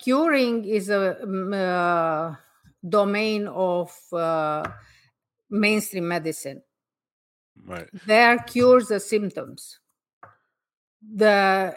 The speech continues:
Speaker 1: healing, um, as I told you, if somebody is under stress, uh, the proteins in our body, uh, curve. So if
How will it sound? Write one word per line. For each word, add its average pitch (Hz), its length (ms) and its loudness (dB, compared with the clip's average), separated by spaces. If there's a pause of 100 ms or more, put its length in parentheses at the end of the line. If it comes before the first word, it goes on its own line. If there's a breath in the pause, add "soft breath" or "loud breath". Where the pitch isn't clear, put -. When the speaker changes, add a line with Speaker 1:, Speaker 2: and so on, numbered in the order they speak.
Speaker 1:
healing, 254 840 0 (360)
um, 190 560 0 (140)
as 208 160 0
I 196 100 4
told 233 360 0
you, 214 60 0
if 196 160 -2
somebody 226 440 0
is 190 220 -2
under 185 340 -4
stress, - 800 -4 (160)
uh, 175 440 -4
the 185 160 -4
proteins 202 500 -2
in 175 100 -10
our 165 220 -4
body, 165 400 -6 (280)
uh, 160 320 0
curve. 196 420 0 (840)
So 196 640 2 (460)
if 262 480 -4